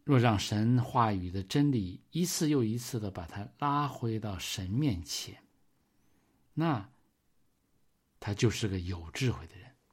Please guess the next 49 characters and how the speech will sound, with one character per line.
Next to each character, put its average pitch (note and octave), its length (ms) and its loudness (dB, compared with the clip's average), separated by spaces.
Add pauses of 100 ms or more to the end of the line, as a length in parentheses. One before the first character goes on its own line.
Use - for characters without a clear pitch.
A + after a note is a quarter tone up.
(1600)
只 - 100 2
有 C3+ 100 10
当 C#3 220 10
一 B2+ 100 8
个 B2+ 140 8
人 A#2 500 6
顺 B2 240 2
服 G2+ 160 -2
于 G#2+ 200 2
绳 G#2 260 0
子 A#2 100 0
的 F#2+ 120 0
牵 C#3 340 2
引， F#2 180 -4 (360)
走 A#2+ 200 2
到 C#3 120 2
主 G2+ 320 0
的 A2+ 100 0
旁 B2+ 320 0
边 E3 220 2
时， F#2 360 -6 (540)
他 - 100 -6
才 A2 200 -2
会 G#2+ 180 0
表 F2+ 300 -6
现 G2+ 240 -4
出 G2 280 -8 (140)
良 G2 240 -4
好 - 220 -10
的 - 100 -18
行 F2 300 -10
为， D#2+ 180 -16 (420)
也 A2+ 100 -4
就 B2 120 0
是 A#2+ 160 -4
善 B2 260 -2
行。 - 200 -8 (2500)
雅 C3+ 180 6
各 D3+ 240 6
并 C#3+ 160 6
没 B2+ 220 8
有 G#2+ 180 6
定 G#2 260 4
义 G#2 160 2
什 F2+ 220 -6
么 G#2+ 120 -4
是 G2+ 140 -6
善 F#2+ 260 -6
行， G2 260 -14